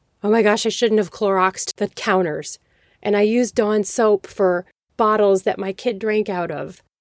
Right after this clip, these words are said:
Maybe, maybe I should have just lived in a pigsty after all, and instead of putting all that guilt on myself on why my house wasn't always clean."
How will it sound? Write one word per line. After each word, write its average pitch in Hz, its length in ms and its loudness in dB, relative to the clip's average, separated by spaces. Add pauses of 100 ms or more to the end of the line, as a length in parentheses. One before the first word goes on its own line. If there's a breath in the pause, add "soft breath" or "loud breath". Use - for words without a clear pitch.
(120)
Maybe, 285 400 0
maybe 294 220 0
I 294 80 4
should 285 160 -2
have 269 120 0
just 254 200 -2
lived 254 280 2
in 240 120 4
a 226 40 2
pigsty 240 540 0
after 226 380 0
all, 185 180 4
and 190 140 4 (340)
instead 226 280 -2
of 220 100 -4
putting 247 240 0
all 226 80 0
that 196 220 0
guilt 208 260 2
on 202 260 -2
myself 190 500 -2
on 180 180 2
why 190 400 -2
my 208 120 -4
house 208 240 0
wasn't 214 220 2
always 202 200 2
clean." 185 400 0